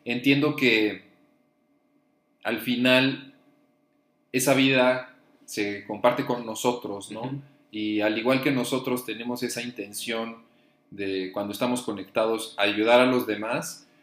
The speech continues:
Speaker 1: las plantas que están conectadas también nos quieren ayudar a nosotros,
Speaker 2: Sí.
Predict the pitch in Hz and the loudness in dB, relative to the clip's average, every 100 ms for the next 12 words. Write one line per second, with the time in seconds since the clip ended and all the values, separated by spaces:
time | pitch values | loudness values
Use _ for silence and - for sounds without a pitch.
0 | _ 107 107 - 139 139 107 - 113 127 | _ -2 -2 4 4 4 -2 -8 -6 -4
1 | 131 123 127 - 156 139 151 - - 120 | -2 -4 -6 -2 2 4 2 -2 -6 -2
2 | 151 147 - 170 180 151 120 117 120 113 | -2 -2 0 0 2 0 -2 2 4 4
3 | - - 110 135 135 - | 0 -6 -4 -4 -4 -10